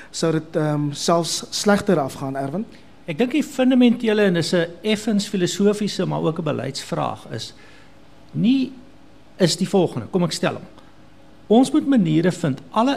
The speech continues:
Speaker 2: instellings, alle politieke partye, alle st-, staats- en privaat instellings, die instelling waarna Amanda verwys het,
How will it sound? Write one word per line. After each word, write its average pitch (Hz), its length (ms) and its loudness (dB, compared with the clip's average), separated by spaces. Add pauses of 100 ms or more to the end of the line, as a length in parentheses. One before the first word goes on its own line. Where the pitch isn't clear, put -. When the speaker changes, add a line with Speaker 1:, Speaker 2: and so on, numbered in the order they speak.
Speaker 2:
instellings, 143 640 0
alle 220 160 0
politieke 196 440 0
partye, 156 600 -4
alle 202 220 0
st-, - 180 -6 (160)
staats- - 560 -4
en 156 80 -4
privaat 160 500 -6
instellings, 143 540 -2
die - 140 -4 (180)
instelling 190 480 2
waarna 139 240 -4
Amanda 131 320 -2
verwys 113 400 -6
het, 120 80 -8